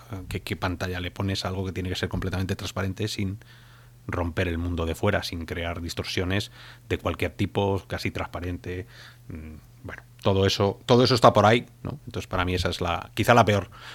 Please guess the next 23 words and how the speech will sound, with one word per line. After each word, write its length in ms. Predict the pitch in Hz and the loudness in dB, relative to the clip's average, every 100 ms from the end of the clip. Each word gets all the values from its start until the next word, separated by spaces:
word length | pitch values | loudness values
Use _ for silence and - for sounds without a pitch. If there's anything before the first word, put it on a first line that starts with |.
| - | -6
noticia, 440 | 98 95 92 87 80 | -2 0 0 -2 -2
constatar 540 | 87 - 90 90 90 | -6 -4 -2 0 -2
que 100 | - | -2
es 120 | 85 | -4
imposible 480 | 85 82 - 87 80 | -6 -6 -4 -4 -6
todavía 400 | - - 85 85 | -8 -8 -6 -6
hacer, 520 | 82 85 - 92 80 - - - - - | -6 -8 -6 -6 -6 -10 -20 -20 -8 2
hacer 260 | 110 151 | 8 10
la 120 | 120 | 10
R. 180 | 95 92 | 8 6
Pero 140 | 113 127 | 8 8
bueno, 180 | 120 | 8
vamos 300 | 85 120 120 | 6 4 6
a, 320 | 113 107 107 101 | 8 6 6 4
a 140 | 110 | 6
ponernos 480 | 113 123 120 113 - | 8 8 8 4 4
más... 580 | 110 104 101 - - - - - - - - - | 4 4 2 -2 -4 -6 -12 -20 -20 -20 -20 -6
Vamos 160 | 101 104 | -2 0
a 40 | |
ponernos 220 | 101 98 | 0 0
más 140 | 98 - | 0 0
contentos 580 | 101 135 147 170 180 | 6 6 8 8 8
porque 640 | - 101 95 92 87 87 | 4 -2 0 0 0 0